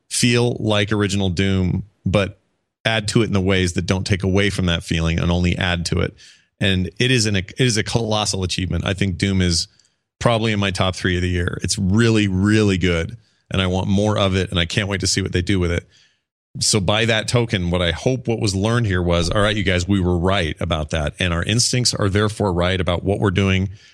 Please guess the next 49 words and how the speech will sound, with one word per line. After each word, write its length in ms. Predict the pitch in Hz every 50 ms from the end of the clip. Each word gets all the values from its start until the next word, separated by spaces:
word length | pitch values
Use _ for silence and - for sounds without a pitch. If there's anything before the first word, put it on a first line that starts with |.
| _ _ _
with 200 | - 98 90 -
Quake. 360 | - - 90 85 85 - - - -
And 160 | 110 101 98
this 140 | 98 92 -
Quake 440 | - - - 120 123 - - - -
character, 380 | - 123 117 113 110 113 101
the 120 | 90 87 85
guy 140 | 98 98 98
with 80 | 90 92
the 80 | 92
helmet, 420 | 87 82 107 101 95 87 80 - 107
looks 300 | 104 90 - - - -
<laughs> 80 | -
just 400 | - - - 151 - - - -
like 160 | 139 127 123
the 80 | - 120
dude 320 | 98 82 120 113 107 95
from 100 | - 104
the 100 | 104 98 95
original 340 | 98 95 87 87 90 90 85
Quake, 340 | - 95 90 82 82 - - - - - _
which 160 | - - -
is 120 | 104 95 92
kind 220 | - - 120 120
of 120 | 123 120 -
<laughs> 0 |
dopey 340 | 117 113 113 - 113 101
and 140 | 98 98 92
dumb 180 | 98 107 107 101
looking. 320 | 95 90 - 90 85 82 - - - - - - _
But 200 | - 107 - -
the 80 | - 87
point 260 | - 131 120 117 113
is, 160 | 110 101 101
if 160 | 104 95 - - _ _
it, 220 | - - - - 135
it 240 | 113 113 117 113 101
gives 240 | 127 135 123 120
me 140 | 139 135 127
hope 420 | 120 - 165 147 131 120 117 - - - - _ _ _ _
that 160 | - 110 107
what 100 | 113 110
they're 100 | 110 113
trying 300 | 101 - - 127 127 131
to 80 | 131 123
do 140 | 117 107 104
is 100 | 98 101
recapture 560 | 113 113 - - 107 104 104 - - 98 87
that 340 | 90 87 87 87 90 -